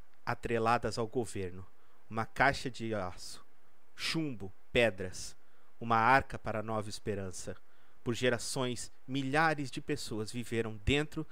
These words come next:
desses refúgios, sem saber o que havia do lado de fora. Vocês e suas famílias e antepassados foram escolhidos para sobreviver e governar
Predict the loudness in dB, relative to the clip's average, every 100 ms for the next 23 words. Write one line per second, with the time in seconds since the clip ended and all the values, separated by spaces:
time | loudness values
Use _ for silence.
0 | -6 -4 -4 -2 -2 -2 -2 -6 -6 -6
1 | -8 -8 -6 -2 0 2 2 4 4 4
2 | 2 0 0 0 -2 0 0 -2 -6 -6
3 | -4 -4 -4 -6 -8 -8 -8 0 2 4
4 | 2 2 2 0 -6 -6 -2 2 4 4
5 | 4 4 4 2 2 2 -2 2 4 4
6 | 0 2 2 2 4 4 2 -6 -8 -8
7 | -6 -2 0 0 2 2 2 0 -2 -2
8 | 2 2 2 0 2 2 4 4 4 4
9 | 4 4 4 6 4